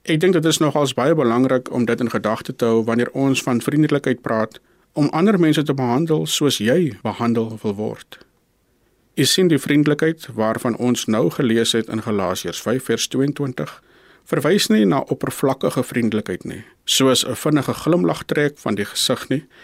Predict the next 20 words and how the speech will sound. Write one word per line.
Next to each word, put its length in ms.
Nee, 360
die 100
vriendelikheid 640
wat 160
hierna 400
verwys 480
word, 400
is 180
baie 240
dieper 480
as 180
'n 80
oppervlakkige 880
gesigsuitdrukking. 1000
Hierdie 280
vriendelikheid 640
is 140
eerder 380
'n 180
ingesteldheid 1000